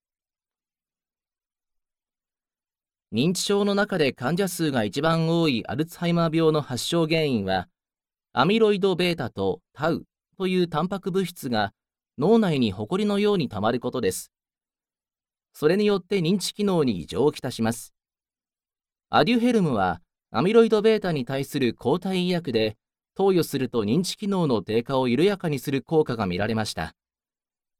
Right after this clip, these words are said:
アメリカでは今後、八年ほどかけて薬効を確かめる必要がありますが、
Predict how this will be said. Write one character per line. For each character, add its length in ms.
ア 100
メ 100
リ 100
カ 100
で 100
は 140
今 240
後、 300
八 260
年 180
ほ 120
ど 100
か 100
け 80
て 160
薬 200
効 140
を 40
確 240
か 100
め 100
る 100
必 260
要 160
が 100
あ 60
り 100
ま 80
す 160
が、 220